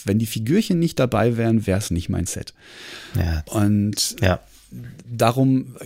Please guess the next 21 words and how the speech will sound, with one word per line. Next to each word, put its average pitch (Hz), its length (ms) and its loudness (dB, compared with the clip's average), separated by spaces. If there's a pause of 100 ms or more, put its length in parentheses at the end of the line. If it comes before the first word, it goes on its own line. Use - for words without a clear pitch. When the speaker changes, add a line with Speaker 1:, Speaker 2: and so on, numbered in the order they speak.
(140)
Speaker 1:
glaub 117 220 2
ich, 107 180 0
widme 139 240 2
ich 131 160 -2
auch 123 120 -4
in 117 120 0
jedem 123 320 2
Video 131 300 2
einen 113 200 2
gewissen 113 380 2
Anteil 123 360 2
der 120 120 2
Spielzeit 135 680 0
den, 117 360 2
den 113 280 0
Minifiguren 131 760 0
und 117 560 0
bin, 123 380 2 (640)
weiß 123 180 2
ich 120 80 4
nicht, 104 240 0